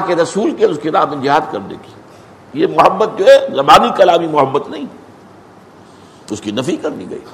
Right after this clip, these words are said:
قل ان کان آباؤکم و ابناؤکم و اخوانکم و ازواجکم و عشیرتکم و اموال اقترفتموها و تجارة تخشون کسادها و مساکن ترضونها احب الیکم من اللہ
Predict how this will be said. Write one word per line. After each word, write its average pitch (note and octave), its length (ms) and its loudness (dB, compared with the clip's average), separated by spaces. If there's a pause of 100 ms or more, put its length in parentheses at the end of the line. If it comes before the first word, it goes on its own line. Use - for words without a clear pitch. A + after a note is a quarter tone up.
(1080)
قل C#3+ 140 4
ان D3+ 160 4
کان D3 240 6
آباؤکم B2+ 840 6
و A2 40 0
ابناؤکم F#2+ 840 -6
و F2 40 -6
اخوانکم F2+ 800 -4
و E2 40 -6
ازواجکم E2+ 840 -8
و E2+ 60 -6
عشیرتکم E2+ 840 -12
و F2 60 -8
اموال G#2+ 440 4
اقترفتموها A#2 1000 -4
و G#2+ 200 -4
تجارة B2 640 0
تخشون A2 420 -10 (140)
کسادها G2 640 -8
و F#2 180 -8
مساکن D3+ 640 2
ترضونها A2 640 -2 (480)
احب A3 380 8
الیکم G#3 480 4
من F#3+ 120 2
اللہ F3+ 300 8